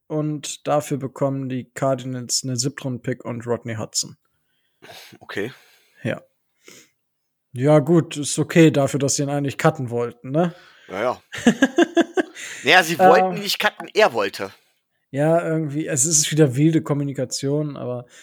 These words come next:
Speaker 1: schauen wir mal, äh, was da jetzt noch bei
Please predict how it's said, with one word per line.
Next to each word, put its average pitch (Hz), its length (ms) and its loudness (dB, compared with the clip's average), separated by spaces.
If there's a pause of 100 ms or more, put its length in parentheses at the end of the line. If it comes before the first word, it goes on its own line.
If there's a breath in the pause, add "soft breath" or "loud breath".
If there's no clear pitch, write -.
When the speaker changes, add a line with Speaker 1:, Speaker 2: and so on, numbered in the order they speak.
(680 soft breath)
Speaker 1:
schauen 165 300 4
wir 160 100 6
mal, 139 360 0
äh, 143 420 -4
was 156 220 -2
da 143 120 0
jetzt 135 240 -4
noch 135 220 -8 (140)
bei 131 400 -2